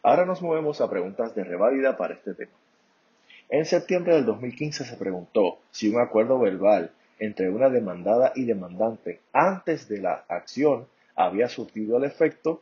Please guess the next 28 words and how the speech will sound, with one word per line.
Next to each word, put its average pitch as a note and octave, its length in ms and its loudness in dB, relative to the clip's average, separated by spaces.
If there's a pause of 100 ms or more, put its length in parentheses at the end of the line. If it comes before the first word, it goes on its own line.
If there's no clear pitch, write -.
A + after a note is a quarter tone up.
luego D#3 460 0
de A2 120 0
que G2+ 100 -4
la F#2+ 120 0
primera F2+ 400 -2
proveyera A#2 460 2
asistencia - 760 -6 (540)
y E3 120 -6
pago C3 320 4
de C3 80 0
medicamentos C3+ 800 -6
a B2 80 0
la A#2 120 0
segunda C3+ 420 -4
a G#2+ 60 -6
consecuencia G#2 560 -6
de G#2+ 60 -4
un G#2+ 120 -6
accidente A#2+ 560 -6 (380)
de A#2+ 140 2
la G#2 100 2
demandante G2+ 760 -2 (180)
en A#2+ 200 -6
la F#2 140 -6
casa A2+ 380 2
de G#2+ 80 -8
la F#2 140 -4
demandada. E2 600 -4